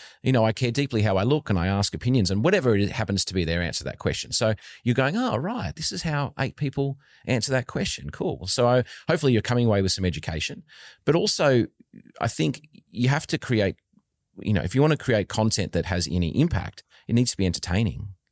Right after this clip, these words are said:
You know, it needs to have light and shade. There needs to be laughs. Um, there needs to be "fuck me" moments. You know, that was a term that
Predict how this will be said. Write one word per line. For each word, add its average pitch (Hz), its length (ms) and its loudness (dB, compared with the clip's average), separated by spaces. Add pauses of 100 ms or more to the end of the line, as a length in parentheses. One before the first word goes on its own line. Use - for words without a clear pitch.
(340)
You 113 60 4
know, 85 80 4
it 90 60 4
needs 110 220 4
to 104 60 0
have 80 460 -2
light 95 220 0
and 71 120 -4
shade. 98 340 2
There 80 100 0
needs 92 160 2
to - 80 -8
be 67 100 -4
laughs. 90 560 -2 (320)
Um, 90 240 0
there 92 100 4
needs 98 200 2
to - 60 -8
be 87 80 -6
"fuck - 340 -2
me" 92 180 4
moments. 110 580 2
You 107 60 0
know, 90 380 0 (240)
that 92 100 2
was 92 160 2
a 87 60 -6
term 95 320 2
that 85 160 0